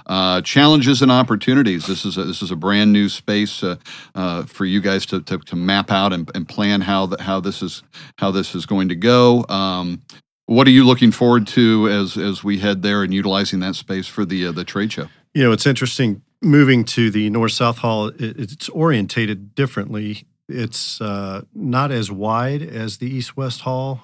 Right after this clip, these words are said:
Speaker 2: but it's deeper. I think from an exhibitor and attendee standpoint, it'll mean more traffic around the booths. Uh, from the attendee standpoint,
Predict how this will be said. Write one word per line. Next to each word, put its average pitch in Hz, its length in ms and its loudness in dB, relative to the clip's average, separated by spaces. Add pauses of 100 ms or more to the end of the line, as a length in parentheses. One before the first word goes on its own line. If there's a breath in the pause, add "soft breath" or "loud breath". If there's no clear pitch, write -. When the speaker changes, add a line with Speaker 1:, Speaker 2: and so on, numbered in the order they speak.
Speaker 2:
but 110 240 -8
it's 101 180 -6
deeper. 110 540 -4 (400 soft breath)
I 120 80 -2
think 123 360 0
from 117 380 -2
an 104 100 -2
exhibitor 113 520 -2
and 104 100 -2
attendee 123 380 -2
standpoint, 110 760 -6 (100)
it'll 107 180 -2
mean 104 560 -2
more 120 240 -2
traffic 113 580 -6
around 104 340 -4
the 98 40 -8
booths. 123 560 -2 (580 loud breath)
Uh, 107 360 -2
from 110 160 -2
the 104 180 0
attendee 113 340 -4
standpoint, 104 600 -6